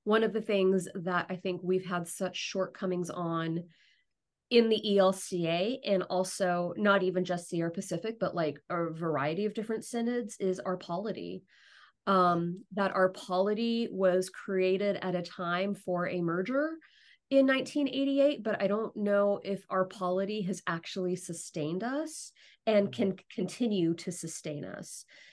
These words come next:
Speaker 1: Because I think the other thing that is complicated about our polity is that, I mean,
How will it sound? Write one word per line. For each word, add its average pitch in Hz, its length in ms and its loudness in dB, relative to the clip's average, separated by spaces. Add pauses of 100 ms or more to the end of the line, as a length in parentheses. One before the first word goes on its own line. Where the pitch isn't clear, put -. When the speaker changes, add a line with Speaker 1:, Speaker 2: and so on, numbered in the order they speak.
(140)
Speaker 1:
Because 214 280 0
I 208 80 6
think 220 240 0
the 202 160 -4
other 247 280 4
thing 190 460 2 (120)
that 180 280 0
is 180 140 -2
complicated 196 680 -4
about 165 220 0
our 160 120 -2
polity 208 680 -2
is 180 300 -2
that, 175 340 -2 (1040)
I - 140 2
mean, 277 320 6